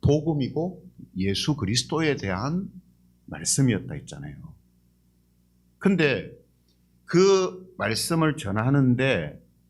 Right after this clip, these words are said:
그 말씀을 들은 사람들이, 어떤 사람들은 그 말을 알아들어요.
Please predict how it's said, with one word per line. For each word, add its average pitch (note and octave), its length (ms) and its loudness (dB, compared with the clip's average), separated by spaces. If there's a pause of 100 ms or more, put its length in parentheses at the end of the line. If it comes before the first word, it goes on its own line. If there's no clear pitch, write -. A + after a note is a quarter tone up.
(320)
그 C#3 520 -2 (300)
말씀을 A#2 580 -4
들은 F3 380 0
사람들이, F#2 880 -8 (400)
어떤 - 300 -2
사람들은 G3 760 -4 (300)
그 - 140 0
말을 B2 340 2
알아들어요. F#3 540 -2